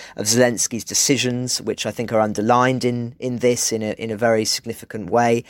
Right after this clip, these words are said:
Um, uh, I, I think probably the biggest revelation, if I can articulate it as such, is the one that I just spoke about there at the end, which is the sense that this was something that certain uh,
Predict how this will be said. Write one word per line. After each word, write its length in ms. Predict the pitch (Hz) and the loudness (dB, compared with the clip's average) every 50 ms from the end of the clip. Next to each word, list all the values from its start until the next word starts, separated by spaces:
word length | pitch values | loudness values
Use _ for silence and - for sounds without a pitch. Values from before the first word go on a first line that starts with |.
| - - - - - - - | -14 -16 -16 -14 -14 -6 0
Um, 340 | - 127 135 139 139 127 - - - - - _ _ | 2 2 2 2 0 -2 -6 -10 -14 -20 -20 _ _
uh, 160 | - 143 143 - - | 2 2 2 4 6
I, 160 | 160 165 - | 4 4 4
I 60 | - - | 4 2
think 260 | - 254 254 - - | 2 2 0 0 -2
probably 480 | - - - 320 311 294 233 233 214 | -4 -4 0 2 2 2 2 2 2
the 100 | 190 170 | 2 2
biggest 440 | 170 170 - 208 160 170 160 - - | 0 2 2 2 2 2 0 0 2
revelation, 640 | 143 156 156 143 143 139 135 131 135 - - - 127 | 4 4 4 4 4 4 4 4 2 2 -2 -4 -4
if 120 | 110 - | -4 -2
I 100 | 117 110 | -2 -2
can 120 | 120 127 113 | -2 -4 -6
articulate 480 | 107 107 - - 98 - 123 104 101 | -6 -6 -6 -6 -6 -4 -4 -4 -4
it 40 | 110 | -6
as 60 | 104 | -6
such, 220 | - - 120 104 113 | -2 -2 -2 -2 -2
is 120 | 120 107 | -4 -4
the 60 | 120 | -2
one 200 | 120 120 127 123 | 2 2 2 2
that 100 | 120 117 | 2 2
I 100 | 113 117 | 2 2
just 200 | 113 113 117 - | 2 0 -2 -4
spoke 240 | - - 113 113 - | -2 -2 -2 -2 0
about 240 | 113 113 110 98 85 | 0 0 0 0 0
there 160 | 110 107 104 | -2 -2 -2
at 100 | 101 - | -2 -2
the 140 | - 104 92 | -2 0 0
end, 280 | 104 104 98 95 92 - - - - - - - | 0 0 -2 -6 -8 -12 -16 -20 -20 -18 -10 -6
which 160 | 120 123 131 | -4 -2 -2
is 80 | 120 | 0
the 60 | 131 127 | 0 2
sense 400 | - - 139 135 127 - - - | 4 4 2 2 2 -4 -4 -2
that 220 | - 120 - - | 0 -2 0 0
this 280 | 131 127 - - - - | -2 -2 -2 -2 -6 -6
was 420 | - 127 127 123 120 113 - - - - _ - | -2 0 0 0 0 0 -4 -6 -8 -12 _ -2
something 580 | - - 156 139 98 - - 143 135 131 123 | 0 0 0 0 -2 -4 -4 -2 -2 -2 0
that 260 | 117 120 - - - | -2 -2 -2 -4 -8
certain 640 | - - - 170 160 156 - - 143 131 131 127 113 - _ _ - _ _ _ - - | -6 -2 2 4 4 4 2 0 -4 -6 -6 -8 -10 -12 _ _ -20 _ _ _ -20 -18
uh, 100 | - | -16